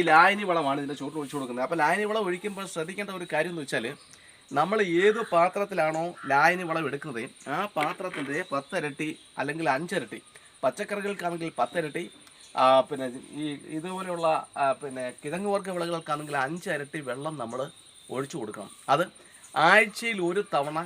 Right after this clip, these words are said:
കൃത്യമായിട്ട്, ഏതെങ്കിലും ഒരു ദിവസം കൃത്യമായിട്ട് ഇത് ഒഴിച്ചു കൊടുക്കുകയും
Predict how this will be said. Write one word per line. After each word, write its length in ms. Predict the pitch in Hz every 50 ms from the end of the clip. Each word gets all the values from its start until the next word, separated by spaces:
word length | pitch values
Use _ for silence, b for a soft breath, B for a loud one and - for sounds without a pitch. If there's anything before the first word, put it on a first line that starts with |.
| 170 -
കൃത്യമായിട്ട്, 680 | 156 151 147 - - 196 190 180 151 131 123 - - - - - - 143
ഏതെങ്കിലും 320 | 151 160 160 156 147 147 139 127
ഒരു 60 | 127 127
ദിവസം 240 | 123 120 - 160 160 -
കൃത്യമായിട്ട് 600 | - 151 139 _ - 196 165 135 127 127 127 - 131 120
ഇത് 80 | 151 185 - - - - - - _ 139
ഒഴിച്ചു 220 | 135 151 147 - 165
കൊടുക്കുകയും 420 | 139 131 135 - 131 120 131 156